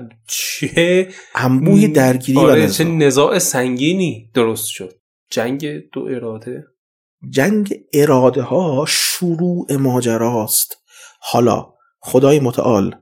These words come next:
Speaker 2: با ملائکه و انبیایی که در آینده میان،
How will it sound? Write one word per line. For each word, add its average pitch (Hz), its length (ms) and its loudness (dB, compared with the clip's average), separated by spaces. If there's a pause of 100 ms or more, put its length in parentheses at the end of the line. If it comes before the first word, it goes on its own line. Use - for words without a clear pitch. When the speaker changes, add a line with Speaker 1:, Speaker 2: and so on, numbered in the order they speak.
(140)
Speaker 2:
با 131 380 2
ملائکه 120 880 2 (420)
و 120 420 0
انبیایی 123 720 4
که 127 120 0
در 113 180 2
آینده 107 520 0
میان، 107 500 -2